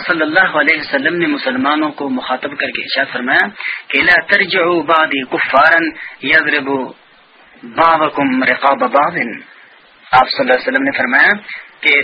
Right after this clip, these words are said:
تم میرے بعد پھر کافروں جیسے نہ بن جانا کہ ایک دوسروں کے گردنیں اڑانا شروع کر دو۔ یہ حدیث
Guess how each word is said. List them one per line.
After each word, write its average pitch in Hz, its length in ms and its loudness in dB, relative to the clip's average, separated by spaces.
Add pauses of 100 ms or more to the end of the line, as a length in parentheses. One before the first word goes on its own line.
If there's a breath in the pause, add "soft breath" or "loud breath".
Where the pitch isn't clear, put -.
(100)
تم 160 80 0
میرے 147 360 2
بعد 156 280 2 (360 loud breath)
پھر 165 160 2
کافروں 156 480 0
جیسے 175 420 2
نہ 190 200 2
بن 185 180 2
جانا 131 300 2 (340 loud breath)
کہ 147 100 -2 (100)
ایک 143 300 0
دوسروں 135 300 -4
کے 127 220 -4 (260)
گردنیں 131 520 2
اڑانا 131 320 0 (120)
شروع 143 160 -4
کر 110 160 -8
دو۔ 98 240 -12 (880)
یہ 135 140 0 (100)
حدیث 143 360 -2